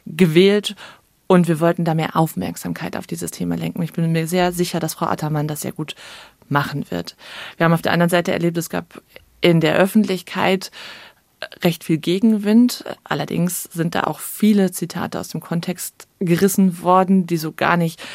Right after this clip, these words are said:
zu dem passen, was sie wirklich in ihren Texten geschrieben hat. Und es gab einige Abgeordnete in der F D P, die gesagt haben, sie können sich das nicht vorstellen, Frau Attermann zu wählen.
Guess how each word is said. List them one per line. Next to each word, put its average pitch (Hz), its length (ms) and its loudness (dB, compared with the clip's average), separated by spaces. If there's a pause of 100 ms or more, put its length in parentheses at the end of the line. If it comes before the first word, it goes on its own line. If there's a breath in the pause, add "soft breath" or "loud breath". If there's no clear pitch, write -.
(240 loud breath)
zu - 100 0
dem 165 460 2
passen, 175 360 0
was 165 120 -2
sie 160 160 -6
wirklich 196 300 2
in 190 80 2
ihren 185 180 0
Texten 190 380 -4
geschrieben 196 500 0
hat. 214 200 -4 (380 loud breath)
Und 185 180 4
es 160 140 -4
gab - 300 0
einige 170 520 2
Abgeordnete 165 640 -2
in 190 80 -6
der 190 100 -2
F - 100 -8
D 165 80 -4
P, 175 340 2 (500 loud breath)
die 170 80 0
gesagt 165 340 0
haben, 156 100 0
sie 151 120 -4
können 151 240 -4
sich 151 140 -8
das - 420 -8
nicht - 360 -4
vorstellen, - 480 -8
Frau - 140 -6
Attermann - 420 -4
zu - 180 -10
wählen. - 320 -6